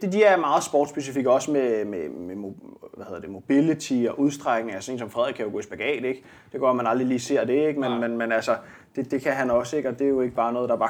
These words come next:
Speaker 1: <laughs> kommer af sig selv, vel?
Speaker 2: Men hvor mange timer træner de, øh, om dagen? Og når jeg siger træner, så mener jeg også, at det er der mange folk, der glemmer, som ikke kender
Speaker 1: Ja.
Speaker 2: den verden. Hvor mange timer bruger man på mobility og recovery og specifikt at sørge for at slappe af, hvor man nærmest ikke må lave noget og sådan nogle ting? Det hører jo også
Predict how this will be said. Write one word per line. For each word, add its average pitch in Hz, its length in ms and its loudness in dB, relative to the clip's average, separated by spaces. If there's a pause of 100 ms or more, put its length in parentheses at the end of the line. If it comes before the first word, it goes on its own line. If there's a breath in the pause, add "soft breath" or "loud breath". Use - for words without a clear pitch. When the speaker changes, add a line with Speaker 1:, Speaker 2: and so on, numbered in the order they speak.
Speaker 1:
<laughs> - 80 0
kommer 170 220 0
af 160 80 4
sig 139 160 -6
selv, 156 280 0
vel? 160 80 2 (340 loud breath)
Speaker 2:
Men 139 80 -2
hvor 139 80 -2
mange 135 140 -4
timer 143 180 -2
træner 139 300 -6
de, 127 120 -6
øh, 120 140 -6
om 117 80 -8
dagen? 120 160 -8 (120)
Og 131 100 -6 (120)
når 139 60 -4
jeg 127 80 0
siger 143 140 -4
træner, 160 280 -4
så 165 100 -4
mener 151 140 -4
jeg 135 80 -2
også, 127 100 -2
at 135 60 -8
det 147 60 0
er 151 40 2
der 147 80 -2
mange 143 180 -2
folk, 131 160 -2
der 120 60 -8
glemmer, 123 240 -2
som 123 160 -6
ikke 123 280 -6
kender 139 240 -4
Speaker 1:
Ja. 127 60 -4
Speaker 2:
den 120 80 -6
verden. 117 260 -6 (220 loud breath)
Hvor 139 80 -12
mange 131 160 -6
timer 139 240 -4
bruger 135 160 0
man 123 180 -2
på 113 240 -4
mobility 131 560 -8 (160)
og 110 100 -12
recovery 127 540 -6
og 117 100 -10
specifikt 127 600 -12
at 131 60 -12
sørge 123 180 -6
for 120 120 -10
at 113 60 -10
slappe - 240 -10
af, 120 100 -10
hvor 117 120 -12
man 113 100 -10
nærmest 123 240 -10
ikke 123 120 -10
må 117 60 -8
lave 117 160 -12
noget 117 140 -10
og 107 60 -12
sådan - 60 -18
nogle 110 100 -16
ting? 113 120 -14 (280 soft breath)
Det 127 80 -4
hører 123 120 0
jo 107 80 -6
også 123 120 -10